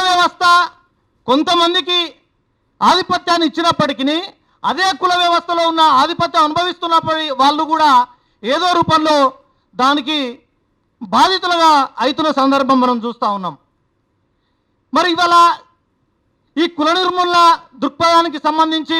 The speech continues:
మనము ఎటువంటి ప్రోగ్రామ్ తీసుకోవాల్సిన అవసరం ఉందనేది మనం మాట్లాడుకుంటే ఖచ్చితంగా కులాంతర వివాహాలు చేసుకున్న వాళ్లకు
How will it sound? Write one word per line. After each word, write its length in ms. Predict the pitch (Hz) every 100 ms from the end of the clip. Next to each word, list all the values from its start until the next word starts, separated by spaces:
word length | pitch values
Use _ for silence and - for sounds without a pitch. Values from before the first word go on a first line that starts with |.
| 311
మనము 240 | 294 302 302 277 - _ _ _ _ _ _ _ - 247
ఎటువంటి 340 | 349 370 370 -
ప్రోగ్రామ్ 360 | 320 320 320 320
తీసుకోవాల్సిన 500 | 285 311 302 302 302 294 285 -
అవసరం 300 | 254 285 311 294
ఉందనేది 300 | 285 285 285 262
మనం 120 | 262 247
మాట్లాడుకుంటే 500 | 262 277 262 269 269 254
ఖచ్చితంగా 480 | 254 277 285 285 240 226 _ _ _ _ _ _ _ _ _ _ _ _ _ _ -
కులాంతర 440 | 302 359 381 370 359 339
వివాహాలు 440 | 330 330 330 330 320
చేసుకున్న 380 | 311 302 311 311 294
వాళ్లకు 360 | 277 277 269